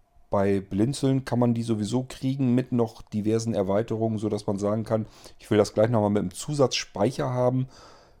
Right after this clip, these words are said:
gleich mit der Software da drauf, um mein System darauf zu sichern, sodass ich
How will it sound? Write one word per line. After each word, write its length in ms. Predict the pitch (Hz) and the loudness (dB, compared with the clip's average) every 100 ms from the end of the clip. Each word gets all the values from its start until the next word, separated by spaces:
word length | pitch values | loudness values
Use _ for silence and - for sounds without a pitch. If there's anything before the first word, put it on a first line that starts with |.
| - | 6
gleich 240 | 107 117 | 8 8
mit 120 | 120 110 | 2 0
der 80 | |
Software 460 | 95 - 139 - 127 | 0 4 2 4 4
da 100 | 120 | 4
drauf, 320 | 113 110 113 | 4 4 2
um 160 | - 117 | 2 0
mein 160 | 110 | 0
System 400 | 104 104 - 120 | 0 -4 0 0
darauf 400 | 104 101 98 98 | 4 2 4 0
zu 160 | - 107 | -2 -6
sichern, 420 | 98 107 90 78 - - | -2 0 -2 -4 -12 -8
sodass 340 | 101 101 95 | -2 0 0
ich 220 | 104 - | -6 -10